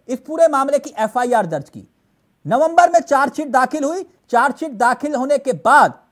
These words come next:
उसमें मनीष सिसोदिया जी का नाम नहीं था, ठीक? सप्लीमेंट्री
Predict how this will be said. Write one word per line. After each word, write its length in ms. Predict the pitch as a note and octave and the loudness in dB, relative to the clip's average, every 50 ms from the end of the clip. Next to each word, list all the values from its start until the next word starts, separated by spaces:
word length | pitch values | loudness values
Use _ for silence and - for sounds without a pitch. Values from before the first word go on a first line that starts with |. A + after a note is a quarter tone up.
| _ _ | _ _
उसमें 280 | - A#3 - - D#4 D4 | -8 -8 -6 -4 -4 -4
मनीष 280 | C4+ B3+ A#3 C4 A#3+ | -2 -4 -4 -6 -8
सिसोदिया 440 | - - A3 - A3 G#3 F#3+ G#3 G#3 | -10 -10 -8 -8 -8 -6 -6 -6 -6
जी 80 | G3 F#3+ | -6 -6
का 120 | F#3 A3 | -6 -8
नाम 240 | A3+ F3+ F3+ A3 D#4 - _ _ _ _ _ _ _ _ _ _ - C3+ | -6 -6 -6 -6 -8 -10 _ _ _ _ _ _ _ _ _ _ -14 -12
नहीं 340 | C3+ D#3 F#3+ A3+ A3 A#3+ E3 | -8 -4 -2 -2 -2 -2 -4
था, 260 | - A#2 - _ _ _ _ _ _ _ _ _ _ _ _ _ _ _ _ _ _ _ _ _ _ _ _ - | -10 -16 -20 _ _ _ _ _ _ _ _ _ _ _ _ _ _ _ _ _ _ _ _ _ _ _ _ 0
ठीक? 260 | E4 F#4+ F#4 - - _ _ _ _ _ _ _ _ _ _ _ _ _ | 0 0 -2 -4 -12 _ _ _ _ _ _ _ _ _ _ _ _ _
सप्लीमेंट्री 760 | - C4+ C#4 - E4 E4 E4 D#4+ D#4+ D4+ - E4+ F4+ F4+ | -2 -2 -2 0 -2 -2 0 0 -2 -2 -4 -6 -6 -6